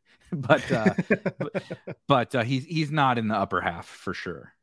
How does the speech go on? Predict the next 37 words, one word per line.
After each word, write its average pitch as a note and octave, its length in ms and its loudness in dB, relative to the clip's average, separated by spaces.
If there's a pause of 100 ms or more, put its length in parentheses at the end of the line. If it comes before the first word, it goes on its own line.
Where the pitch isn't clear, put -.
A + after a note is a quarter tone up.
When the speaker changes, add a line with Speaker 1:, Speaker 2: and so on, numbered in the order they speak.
(140)
Speaker 2:
See, C3+ 200 0
like, A#2 200 4
he's C3 380 0
closer A2 400 -2
to G2 180 -4
a F2+ 40 -6
no F#2 520 0 (140)
<clears throat> - 160 -20
to A2 160 -6
me F#2 560 -6 (200)
than F#2 680 -4 (520)
to G#2+ 120 -8
mid, F#2+ 360 4
but F2 140 4
I'm F#2+ 160 4
fine F#2+ 300 4
with F2 120 -4
putting F2 220 -2
him E2+ 120 -8
in E2+ 100 -12
the E2+ 180 -10 (580)
yawn, F#2+ 640 2 (560)
uh, F2+ 480 6
category. F#2 640 2 (1000)
All A2+ 120 10
right, F#2+ 220 6
J C3 220 8
K C#3+ 180 6
Dobbins G#2 960 0
is - 140 -18
currently B2 400 4
going A#2 320 4
in, A#2 100 -4
like, A2+ 220 -4
the A2 80 -10
fifth - 340 -2
round. G2 720 0